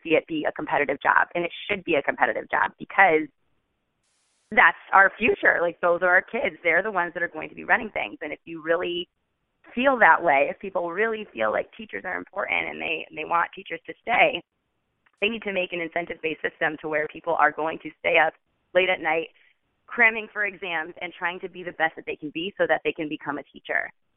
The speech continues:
And as it stands right now, I know that San Francisco Unified was, and I'm not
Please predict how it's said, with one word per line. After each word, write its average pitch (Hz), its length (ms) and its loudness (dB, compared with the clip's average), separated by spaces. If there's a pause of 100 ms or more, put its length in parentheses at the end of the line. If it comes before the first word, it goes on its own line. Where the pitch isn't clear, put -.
(140)
And 160 200 4
as 175 160 6
it 175 140 -6
stands 170 280 -4
right 160 200 -2
now, 196 500 4
I 170 120 -2
know 175 180 -4
that 170 240 -4
San 180 120 -8
Francisco 170 360 -12
Unified 165 580 2
was, 151 480 0 (160)
and 175 80 -4
I'm 170 80 0
not 202 160 6